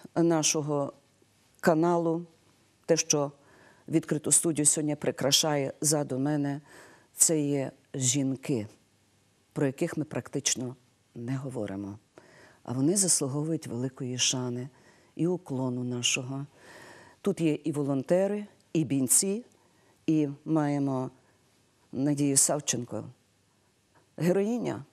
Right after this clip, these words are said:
що сказати, фактично Жанна Дарк України. Кланяюся їм сердечно всім. І для того, щоб ми були послідовними і розуміли, що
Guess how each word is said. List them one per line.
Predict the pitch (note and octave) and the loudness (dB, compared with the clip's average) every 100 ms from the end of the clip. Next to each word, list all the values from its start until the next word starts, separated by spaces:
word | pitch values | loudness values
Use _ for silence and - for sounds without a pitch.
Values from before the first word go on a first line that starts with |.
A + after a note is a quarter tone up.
| _ | _
що | - - | -2 2
сказати, | F3 - D#3 D#3 C3+ - F#2 D3+ _ _ _ _ _ _ _ _ _ | 2 2 2 0 0 -6 -10 -12 _ _ _ _ _ _ _ _ _
фактично | - D#3+ D#3 - G3+ - E3 C#3+ D3 _ | 2 2 2 -4 0 0 0 -2 -6 _
Жанна | D#3+ E3+ E3 D3 | 0 2 2 0
Дарк | D#3 D3+ - | 0 -2 -4
України. | D3 D#3 C#3+ A#2+ A2+ B2+ _ _ _ _ _ - - - - - - | -6 -2 0 0 -2 -8 _ _ _ _ _ -20 -20 -20 -20 -20 0
Кланяюся | A#3 G#3+ D#3+ C#3 - D3 | 2 4 4 4 2 2
їм | C#3 | 0
сердечно | - D3+ C#3 C3+ - - | 0 0 -2 -2 -2 -2
всім. | B2+ C3+ B2+ C3 C3 - - - - - - | 0 0 -2 -10 -14 -20 -20 -18 -18 -12 -2
І | |
для | F3 | 0
того, | F#3+ G3+ | 2 2
щоб | F#3+ G3+ | 2 2
ми | F#3 F3+ | 2 2
були | F3 F3 | 2 0
послідовними | E3+ F3+ - F3 E3+ F#3+ F#3 E3 C#3+ C3+ C#3+ _ _ - - - - - - _ _ _ _ _ _ | 0 2 2 2 2 2 2 0 0 -4 -8 _ _ -20 -20 -20 -20 -20 -20 _ _ _ _ _ _
і | - E3+ | 2 2
розуміли, | F3 D#3+ F3+ F#3+ F3+ D3+ C#3+ C#3 _ _ _ | 4 4 2 2 2 0 -2 -8 _ _ _
що | - - F3 | -6 0 2